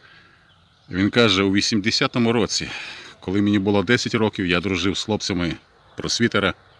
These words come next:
помагав йому колодязь закопати, він запросив нас на обід, мене нап-, запросив». І каже, коли ми сиділи за столом, це у вісімдесятому році, і він каже:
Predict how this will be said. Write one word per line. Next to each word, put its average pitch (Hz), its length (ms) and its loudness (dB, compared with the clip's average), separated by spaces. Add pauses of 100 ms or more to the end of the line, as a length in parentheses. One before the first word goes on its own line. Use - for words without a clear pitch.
(840)
помагав 113 380 2
йому 90 360 2 (220)
колодязь 113 400 0
закопати, 101 540 0
він 135 120 4
запросив 95 420 -6
нас 85 200 -4
на 90 80 -2
обід, 107 400 2
мене 101 240 2
нап-, 107 220 -2
запросив». 92 500 -6 (1040)
І - 40 -20
каже, 104 220 2
коли 127 180 2
ми 123 100 6
сиділи 120 300 2
за 110 120 0
столом, 120 420 4 (200)
це - 280 2
у 107 140 0
вісімдесятому 104 800 0
році, 98 360 -2 (260)
і 92 100 -2
він 107 140 4
каже: 95 380 2